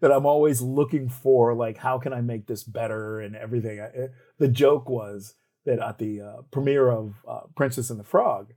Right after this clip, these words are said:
we're done with the movie. It's played to audiences. We're at the premiere. Everybody's in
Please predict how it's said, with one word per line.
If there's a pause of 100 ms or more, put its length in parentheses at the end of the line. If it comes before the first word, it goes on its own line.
(160)
we're
done
with
the
movie.
It's
played
to
audiences.
We're
at
the
premiere.
Everybody's
in